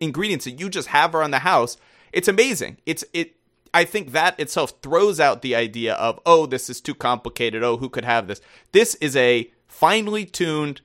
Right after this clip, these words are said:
list of ingredients to make, I think, a delicious and iconic sandwich that has absolutely stood the test of time. It's almost been around for ninety years, and I think it's gonna be around for ninety more.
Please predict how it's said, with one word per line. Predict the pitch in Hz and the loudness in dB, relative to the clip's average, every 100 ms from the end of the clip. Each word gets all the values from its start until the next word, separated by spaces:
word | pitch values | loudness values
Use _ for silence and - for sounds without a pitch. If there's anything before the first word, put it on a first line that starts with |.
| _ | _
list | 131 151 160 | 0 0 -2
of | |
ingredients | 151 123 127 120 120 110 | -6 -2 -2 0 -4 -6
to | - | -6
make, | 117 113 - - | -2 -2 -2 -2
I | 135 170 | 0 0
think, | - 123 - - | -2 -6 -6 -8
a | 113 | -6
delicious | 110 101 170 - 165 160 - _ _ - | -4 -2 -2 0 -2 -2 -8 _ _ -2
and | 160 - 147 | -2 2 2
iconic | 151 - 202 202 165 | 2 0 0 0 -4
sandwich | - 185 190 139 107 117 - - _ _ | -2 0 0 0 0 -2 -6 -14 _ _
that | 120 147 147 - _ | 4 6 6 2 _
has | - 151 135 _ _ | -4 -4 -4 _ _
absolutely | 180 220 - 208 165 | 2 2 -2 -4 -4
stood | - - 190 | -4 -4 -2
the | 151 | -2
test | - 135 - | -2 -4 -6
of | 110 | -8
time. | 175 156 113 113 147 _ | 0 2 0 -4 -10 _
It's | 131 - - - | -10 -10 -14 -4
almost | 170 185 185 170 - | -2 0 -2 -2 -2
been | 151 | 0
around | 139 135 131 127 | 4 4 2 -4
for | 120 | -4
ninety | 117 160 175 156 | -2 -2 -2 -4
years, | 120 113 113 113 _ - | -2 0 0 -2 _ -6
and | 127 | 0
I | 156 | 0
think | 175 139 | 0 -2
it's | 127 | -2
gonna | 139 120 | -4 -2
be | 123 | 0
around | 120 113 110 110 - | 2 4 2 -2 -8
for | - 107 | -8 0
ninety | 127 147 143 | 0 0 -2
more. | 123 107 104 98 | -2 2 4 2